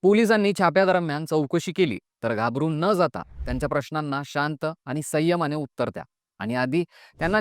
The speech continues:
छापेमारीचं कारणही तुम्ही विचारू शकता. पोलिसांकडून दबावाने कुठल्याही डॉक्युमेंटवर सही करण्यास सांगितलं गेलं तरी अजिबात सही करू नका. या प्रकरणी संबंधित पोलिसांवर तुम्हीच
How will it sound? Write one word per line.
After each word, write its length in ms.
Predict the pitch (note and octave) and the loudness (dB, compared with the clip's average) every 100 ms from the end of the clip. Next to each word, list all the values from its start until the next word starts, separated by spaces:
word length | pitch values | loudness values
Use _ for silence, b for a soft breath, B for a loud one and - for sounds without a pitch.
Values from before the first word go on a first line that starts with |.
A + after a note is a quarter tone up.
| - | 2
छापेमारीचं 720 | D3+ - G3+ E3+ D#3+ C#3 C#3 C#3+ | 2 4 4 4 2 0 -2 0
कारणही 520 | C#3 C#3+ D#3+ C#3+ A#2+ | 2 2 0 -2 -4
तुम्ही 240 | A#2 C3 | -6 -6
विचारू 360 | C#3 B2 B2+ B2 | -6 -4 -2 -2
शकता. 280 | G#2+ - - _ _ _ - | -6 -12 -18 _ _ _ 0
पोलिसांकडून 680 | A#2+ D3 D#3 D3 C3+ C3+ C3+ | 2 2 2 2 0 0 2
दबावाने 520 | C3+ D#3+ D#3+ C3+ C3 - | 2 4 4 2 -2 -4
कुठल्याही 380 | C#3+ E3 E3+ G3+ | -4 2 4 4
डॉक्युमेंटवर 680 | E3+ - F3+ F3+ D#3+ E3 | 4 2 -2 -2 0 0
सही 260 | E3 D#3+ D#3 | 0 0 0
करण्यास 360 | D#3+ D3 D3+ - | 0 -2 -4 -4
सांगितलं 400 | C#3+ D#3+ E3 D3 | -2 -2 -2 -2
गेलं 160 | G#2+ - _ - | -4 -8 _ -6
तरी 140 | B2+ | -2
अजिबात 420 | C3 A#2+ D3 D#3 | 0 0 -2 -2
सही 200 | - D3 | -2 -2
करू 200 | D3+ D3+ | 0 0
नका. 220 | C3 A2 - - B B B | -2 -6 -14 -16 B B B
या 80 | F3+ | 0
प्रकरणी 420 | G#3+ F3 G#3 F3+ | 2 2 2 0
संबंधित 500 | F3+ E3+ E3+ F3+ F#3+ F#3+ | -2 -2 0 0 -2 0
पोलिसांवर 580 | E3+ E3+ F3 D#3+ A#2 A2 - | 2 2 2 0 -2 -6 -4
तुम्हीच 360 | D#3+ D#3+ A2 | -2 0 -2